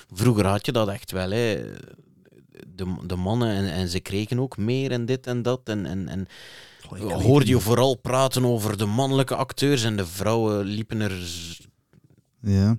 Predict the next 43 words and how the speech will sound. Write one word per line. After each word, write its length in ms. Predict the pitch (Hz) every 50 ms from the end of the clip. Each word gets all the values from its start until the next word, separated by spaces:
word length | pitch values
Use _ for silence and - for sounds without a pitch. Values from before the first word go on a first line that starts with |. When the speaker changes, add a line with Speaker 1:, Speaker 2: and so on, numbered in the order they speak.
| 90
Speaker 1:
dan 240 | 85 98 95 92 95 -
ook 240 | 127 139 135 - -
maar 320 | 120 127 135 139 131 110
bij, 280 | 107 127 131 139 147 143
maar 340 | 131 113 110 104 92 - - _ _ _ _ _
zou 260 | 98 92 107 110 107
dat 120 | 107 104
nog 240 | 104 110 113 113 -
zo 180 | - - 190 185
zijn? 260 | 170 190 185 185 165
Ik, 140 | 131 - -
ik 140 | 92 95 95 _ _ _ _ _ _ _
denk 140 | - 95 87
Speaker 2:
Maar 80 | 113 -
ik, 180 | 123 - -
ik 240 | - 107 98 110 -
weet 220 | - 120 127 139 -
dat 140 | 185 185
niet. 260 | 170 139 117 98 - -
Ik, 200 | - 113 104 -
eh, 380 | - - 110 - - 110 104 104
ehm, 260 | 104 101 104 101 101 92 - _ - - - - - - - - - - _ _ _ _ _ _ _ _ _ _ _ _ - - _ _ - _ _ - -
je 220 | - 131 117 117
ziet 260 | 110 - 147 190 185 - _
toch 200 | - 156 127 127
de 80 | 107 104
laatste 420 | 110 123 143 135 - - 104 95
jaren, 400 | 92 92 101 127 147 139 117 98
allee, 260 | - 107 123 120 101
als 120 | 92 92 95
ik 80 | 101 -
zo 240 | - - 95 85
denk, 300 | 85 90 90 107 120 117
hé, 200 | - - 90 120
dan 140 | 113 101 92
had 140 | 95 95 92
je 100 | - 90
Gent 380 | 87 85 - 107 104 98 - -
West 400 | - 90 98 - - - - -
bijvoorbeeld, 380 | 101 101 110 120 123 127 120
hé, 140 | - 107 117
waar, 280 | 113 95 90 90 - 60
waar 240 | 73 82 85 78